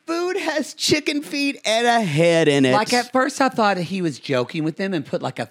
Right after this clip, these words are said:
Speaker 2: fake chicken head in it.
Speaker 1: No.
Speaker 2: And I thought, "Well,
Speaker 1: It's
Speaker 2: this
Speaker 1: a
Speaker 2: isn't a"
Speaker 1: real chicken head.
Speaker 2: No, I
Speaker 1: And I
Speaker 2: didn't.
Speaker 1: went, "Okay, I don't think I would have eaten that either." <laughs>
Speaker 2: And Juan's like, "When I was a boy, I would have loved a chicken head."
Speaker 1: Slow your roll.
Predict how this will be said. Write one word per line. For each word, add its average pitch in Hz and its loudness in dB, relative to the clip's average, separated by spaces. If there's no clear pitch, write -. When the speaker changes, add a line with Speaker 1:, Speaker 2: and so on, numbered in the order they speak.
Speaker 2:
fake 147 -2
chicken 156 -2
head 160 2
in 127 2
it. 151 2
Speaker 1:
No. 156 4
Speaker 2:
And 160 2
I 170 0
thought, 185 -2
"Well, 185 4
Speaker 1:
It's 427 0
Speaker 2:
this - -4
Speaker 1:
a 294 4
Speaker 2:
isn't 240 0
a" - 2
Speaker 1:
real 214 4
chicken 190 0
head. 101 0
Speaker 2:
No, 190 -10
I 190 -8
Speaker 1:
And 196 4
I 226 2
Speaker 2:
didn't. 262 0
Speaker 1:
went, 233 -2
"Okay, 208 -6
I 165 0
don't 214 -4
think 220 -6
I 202 -4
would 170 -2
have 151 -4
eaten 151 -4
that 117 -2
either." - -2
<laughs> - -2
Speaker 2:
And 156 2
Juan's 160 0
like, 139 -2
"When 165 -2
I 139 2
was 233 2
a 175 0
boy, 120 -2
I 226 0
would 170 4
have 220 2
loved 302 0
a 202 0
chicken 180 -2
head." 147 2
Speaker 1:
Slow 233 4
your 185 2
roll. 120 2